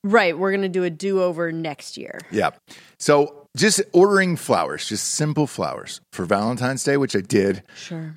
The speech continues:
Speaker 2: weeks in advance. Weeks in advance. Uh, maybe two months in advance, like, for real.
Speaker 1: I have no proof of that,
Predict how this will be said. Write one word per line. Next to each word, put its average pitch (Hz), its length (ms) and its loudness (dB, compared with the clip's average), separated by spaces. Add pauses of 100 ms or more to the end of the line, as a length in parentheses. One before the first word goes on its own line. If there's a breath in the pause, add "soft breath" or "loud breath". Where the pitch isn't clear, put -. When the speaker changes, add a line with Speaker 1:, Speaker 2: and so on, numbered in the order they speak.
Speaker 2:
weeks 208 480 -2
in 107 60 0
advance. - 600 -12 (800)
Weeks 139 500 -6
in 104 80 -2
advance. 82 460 -12
Uh, 85 100 -4 (160)
maybe 139 340 -2
two - 180 -2
months 151 240 -2
in 156 60 -4
advance, 165 320 -4
like, 107 200 -4 (140)
for 104 140 0
real. 120 240 4 (440 loud breath)
Speaker 1:
I 185 100 -4
have 170 140 -4
no 175 160 -6
proof 151 320 -14
of 165 60 -20
that, - 240 -14